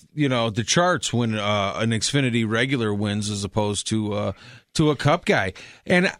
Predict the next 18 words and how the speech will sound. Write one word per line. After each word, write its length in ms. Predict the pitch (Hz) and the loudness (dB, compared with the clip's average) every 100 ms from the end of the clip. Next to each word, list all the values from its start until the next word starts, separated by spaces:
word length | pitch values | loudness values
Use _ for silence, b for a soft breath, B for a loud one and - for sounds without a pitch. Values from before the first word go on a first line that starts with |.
| _ - | _ 0
you 160 | 180 | 4
know, 200 | 175 180 | 4 2
that's 380 | 156 135 196 - | 2 2 2 2
one 320 | 160 175 226 | 2 2 2
of 140 | 240 180 | 2 2
the 100 | 160 | 0
few 400 | - 180 185 165 | 0 0 0 0
things 400 | 160 165 170 139 | 0 0 0 2
where, 340 | 143 131 117 | 2 2 2
uh, 340 | 120 117 104 - 127 - | 2 2 0 -4 -8 0
I 60 | |
don't 180 | 208 220 | 2 2
agree 300 | 151 127 170 | 0 0 0
with 160 | 165 - | 0 -2
Sparky 560 | - 147 147 160 143 | 0 0 0 0 -2
a 80 | 110 | -2
whole 340 | 92 147 170 165 | -4 -2 0 0
lot, 360 | 160 170 170 | 2 0 -2